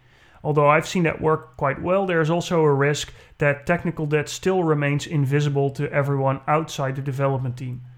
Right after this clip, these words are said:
So make sure to create items for the specific improvements and put them on the sprint backlog during the sprint planning to keep this transparency. And that brings us to some closing thoughts.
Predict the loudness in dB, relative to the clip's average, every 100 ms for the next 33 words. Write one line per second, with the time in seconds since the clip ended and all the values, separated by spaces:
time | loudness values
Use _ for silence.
0 | -20 _ _ -4 -2 -2 -2 -2 -2 0
1 | 0 0 -2 -2 0 0 -4 -6 -6 -6
2 | -8 -4 -4 -4 -8 -6 -2 -4 -2 -2
3 | -2 -6 -20 -12 -12 -4 -4 -2 -2 -2
4 | -2 -2 -2 0 0 -2 -4 -4 -2 -4
5 | -4 -6 -6 -4 -4 -4 -4 -2 -4 -8
6 | -8 -10 -6 -8 -4 -4 -4 -4 -4 -2
7 | -4 -8 -14 -20 -20 _ _ -20 _ _
8 | _ _ _ _ _ _ _ _ _ 2
9 | 2 2 0 0 -2 0 0 2 0 0
10 | 2 4 4 0 -2 -2 -2 -4 -12 -16